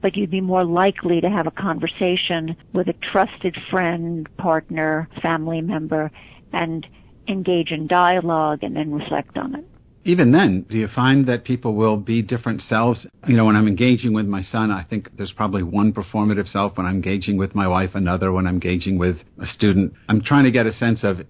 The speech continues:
Speaker 2: or do you think there's a core self behind all of this? Or is it all just narrative? We make up these selves to speak to the situation in which we find ourselves.
Speaker 1: I think there are different narratives that we create for a child,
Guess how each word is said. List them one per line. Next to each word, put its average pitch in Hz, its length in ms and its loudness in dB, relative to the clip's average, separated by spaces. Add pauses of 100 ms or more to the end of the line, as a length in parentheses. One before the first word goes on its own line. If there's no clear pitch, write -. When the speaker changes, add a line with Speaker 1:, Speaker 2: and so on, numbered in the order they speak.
(160)
Speaker 2:
or 98 80 -12
do 98 100 2
you 127 140 6
think 120 220 -2
there's 95 180 -4
a 87 60 -10
core 113 340 -2
self 95 440 -4 (200)
behind 90 400 -4
all 80 240 -8
of 82 120 -12
this? - 360 -14
Or 92 160 -2
is 90 100 -4
it 98 140 -6
all 101 320 2 (360)
just 101 180 -8
narrative? 90 520 -2
We 87 120 -4
make 101 220 2
up - 160 0
these 90 180 -4
selves 82 500 -2
to - 140 -14
speak 92 320 -4
to 90 100 -4
the 78 80 -10
situation 85 600 -4
in 82 80 -2
which 80 200 -6
we 80 80 -10
find 92 320 0
ourselves. - 480 -16 (340)
Speaker 1:
I 440 140 2
think 392 380 -4
there 240 140 2
are 254 200 4
different 233 400 -2
narratives 202 720 2
that 180 140 -2
we 180 160 -2
create 170 640 0 (340)
for 170 380 2 (100)
a 190 160 -2
child, 165 600 0